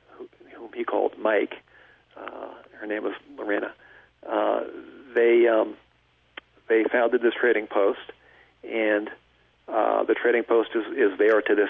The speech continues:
day. You can visit, uh, Goulding's Trading Post Museum today, which was the original trading post. It's now become, you know, quite a, uh, there's an airfield and there's a hotel and quite a bit there. Um, but a, a number of famous people came to Monument Valley and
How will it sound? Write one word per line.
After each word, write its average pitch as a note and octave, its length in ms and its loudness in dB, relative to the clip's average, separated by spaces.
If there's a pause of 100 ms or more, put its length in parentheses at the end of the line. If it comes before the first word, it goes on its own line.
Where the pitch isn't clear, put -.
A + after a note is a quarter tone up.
day. C3 180 2
You A2+ 160 2
can A2+ 140 -6
visit, A2+ 240 0 (200)
uh, G#2 180 -4
Goulding's A2 360 -2
Trading G#2+ 240 0
Post G#2+ 300 0 (200)
Museum G#2+ 580 -2
today, G#2+ 320 2
which G#2+ 180 2
was G#2+ 120 -6
the G#2+ 80 -2
original G#2+ 300 0
trading A2 300 0
post. - 320 -2 (560)
It's A2 180 -8
now A2+ 200 2
become, G#2 640 0
you - 100 -12
know, F#2 120 -2
quite G#2 280 0
a, F#2 120 2 (200)
uh, A2+ 180 -2 (240)
there's G#2+ 160 0
an A#2 80 -6
airfield G2+ 600 2
and F#2+ 120 -4
there's F#2+ 240 0 (120)
a G#2 100 -2
hotel G2+ 440 0
and F#2 160 -4
quite G2+ 180 -2
a - 60 -2
bit G#2 160 -4
there. C3 280 0 (600)
Um, G#2 340 -6 (200)
but G2 260 2
a, A#2 160 -6 (200)
a A2+ 40 0
number A2+ 380 0
of A2 80 2
famous A2 320 -2
people A2+ 420 -2
came A2+ 200 -12
to - 120 -12
Monument G#2+ 340 -4
Valley G#2 320 0
and G#2 100 -10